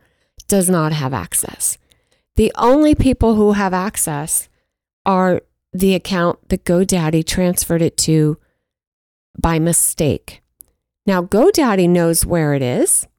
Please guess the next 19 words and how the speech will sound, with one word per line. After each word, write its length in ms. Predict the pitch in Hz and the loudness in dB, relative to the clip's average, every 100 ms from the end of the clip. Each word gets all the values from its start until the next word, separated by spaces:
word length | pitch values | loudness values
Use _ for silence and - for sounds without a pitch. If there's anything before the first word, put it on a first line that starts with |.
| _ _ _ _ - - | _ _ _ _ -16 -2
but 240 | 214 202 | 0 2
nobody 440 | 208 190 180 180 170 | 2 2 2 2 2
else 280 | 156 - - | 0 -2 -4
does. 460 | 165 98 - - _ _ _ _ - | -8 -6 -6 -6 _ _ _ _ -2
And 180 | 214 202 | 0 2
there 180 | 202 | 2
is 220 | 196 185 - - | 0 -2 -6 -4
absolutely 1040 | 196 233 - 262 233 - 180 165 156 - - | -4 -2 -2 0 0 2 0 0 -2 -8 -2
no 420 | 190 185 185 240 | 2 4 2 2
recourse 800 | 254 247 - - 156 165 - - - _ _ _ - | 0 -2 -4 -6 -6 -6 -6 -6 -8 _ _ _ -4
except 480 | 208 - 214 196 - | -2 -2 -2 -2 -4
for 160 | 196 | -8
go-, 280 | 170 180 175 | -4 -4 -4
trying 500 | - 208 202 240 262 | -6 -2 0 2 0
to 100 | 240 | 0
go 220 | 208 190 | 0 -2
through 320 | 196 190 190 - | -2 -2 -2 -4
a 60 | 170 | -10
broker 920 | - 165 170 277 - 143 123 233 | -6 -2 0 0 -4 -8 -6 -8